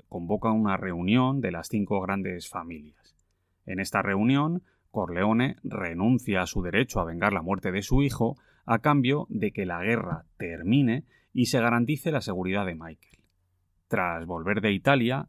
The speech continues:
el propio Michael asume el control de la familia y, con la ayuda de su padre, que se ha convertido en su consejero, traza un plan para acabar con sus verdaderos enemigos. Así, tras la muerte de su padre, Michael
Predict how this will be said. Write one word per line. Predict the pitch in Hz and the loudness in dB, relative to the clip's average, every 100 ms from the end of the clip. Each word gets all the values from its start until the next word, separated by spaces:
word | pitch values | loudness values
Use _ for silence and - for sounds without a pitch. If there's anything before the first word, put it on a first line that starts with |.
| - | -6
el | 104 98 | -4 -2
propio | - - 107 | -2 0 2
Michael | 117 143 - 123 123 | 2 0 0 -2 0
asume | 82 113 104 | -2 -2 -2
el | 87 | -4
control | - 87 78 107 95 | -10 -12 -4 -2 -2
de | |
la | 90 | -4
familia | 87 95 107 131 101 107 _ _ _ - | -4 -2 0 2 0 -2 _ _ _ -6
y, | 113 101 92 | -2 -2 -2
con | - 92 | -4 -6
la | 82 | -2
ayuda | 101 123 | 0 2
de | 113 | 0
su | - 85 | -2 0
padre, | 127 127 113 - | 2 2 0 -4
que | |
se | - 92 | -8 -8
ha | |
convertido | 101 92 85 110 92 | -6 -6 -2 -4 -4
en | 90 | -6
su | - 95 90 | -6 -6 -4
consejero, | 101 92 101 - 135 117 - _ _ _ | -6 -6 -6 -2 0 0 -4 _ _ _
traza | - 147 143 | 2 2 2
un | 123 117 | 2 2
plan | 135 147 143 147 | 2 2 0 -4
para | - 104 | 0 2
acabar | 90 95 104 120 120 | 2 2 4 4 2
con | 113 95 | -2 -6
sus | 107 90 | -6 -4
verdaderos | 98 87 87 98 98 90 - | -4 -4 -4 -2 -2 -4 -6
enemigos. | 90 82 82 76 _ - _ _ _ _ _ _ | -10 -12 -14 -18 _ -20 _ _ _ _ _ _
Así, | - - 127 139 170 _ _ | -14 -4 0 0 -4 _ _
tras | - 92 80 | -8 -8 -6
la | 85 | -8
muerte | 85 95 95 | -4 -4 -2
de | 87 | -4
su | - | -6
padre, | 92 131 123 139 - _ _ | 0 2 2 0 -4 _ _
Michael | - 131 135 151 151 | 0 0 2 0 -2